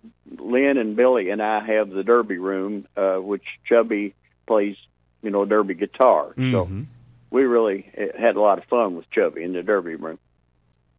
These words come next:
Speaker 1: So that he come rolling in, uh, Scotty come rolling in on the little scooter, and, uh, I was on my scooter, and he pulled up beside of me, and he said, uh,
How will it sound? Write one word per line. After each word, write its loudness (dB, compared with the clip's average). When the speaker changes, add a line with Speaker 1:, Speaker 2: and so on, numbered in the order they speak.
Speaker 1:
So 6
that -4
he -4
come -2
rolling 2
in, -4
uh, -6
Scotty -2
come -6
rolling -2
in -4
on -4
the -6
little -4
scooter, -2
and, -6
uh, -4
I 4
was 4
on 4
my 2
scooter, -2
and -16
he -14
pulled 0
up 0
beside 2
of 2
me, -4
and -6
he -10
said, -6
uh, -6